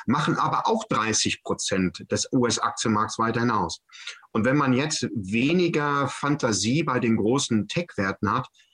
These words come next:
mit ihrer Gigantomanie, wenn sozusagen Geld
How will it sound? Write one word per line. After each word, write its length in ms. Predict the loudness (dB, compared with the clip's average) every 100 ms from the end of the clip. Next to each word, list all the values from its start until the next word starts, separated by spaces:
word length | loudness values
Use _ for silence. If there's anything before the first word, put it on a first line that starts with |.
| _
mit 140 | -4 0
ihrer 240 | 2 2
Gigantomanie, 800 | 0 0 0 2 2 4 2 2
wenn 180 | 2 2
sozusagen 520 | 2 0 0 0 2
Geld 300 | 2 2 0